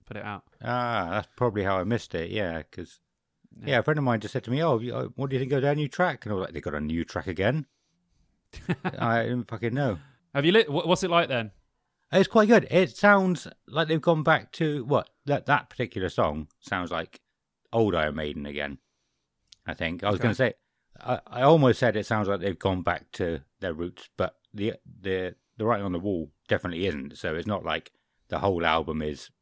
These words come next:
Speaker 2: back to what they used to sound like. But yeah, I
Speaker 1: Yeah.
Speaker 2: like it. I haven't listened to it properly. I've had a, I put it on a, probably three or four times while I was doing other stuff.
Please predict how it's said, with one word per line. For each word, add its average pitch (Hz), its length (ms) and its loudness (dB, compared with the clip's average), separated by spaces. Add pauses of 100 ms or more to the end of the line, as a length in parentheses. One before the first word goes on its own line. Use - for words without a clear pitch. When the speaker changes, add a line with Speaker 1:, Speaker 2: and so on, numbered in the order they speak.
(140)
Speaker 2:
back - 260 -6
to 90 80 -12
what 80 160 -10
they 76 80 -12
used 76 240 -10
to - 80 -18
sound 73 320 -8
like. 76 320 -12 (800)
But 170 80 4
yeah, 190 140 6
I 123 40 8
Speaker 1:
Yeah. 135 60 6
Speaker 2:
like 170 180 2
it. 127 80 4
I 104 140 4
haven't 160 160 2
listened 156 220 -4
to 170 60 0
it - 180 -2
properly. 143 720 0 (320)
I've 123 140 -4
had 127 120 2
a, 120 200 -2
I 123 60 0
put 147 160 -2
it 120 60 0
on 120 120 0
a, 120 120 0
probably 131 380 -2
three 135 220 -2
or 113 60 2
four 117 180 0
times 101 280 0
while 110 100 0
I 107 40 4
was 98 100 -2
doing 104 180 -2
other 92 180 -2
stuff. 87 380 -4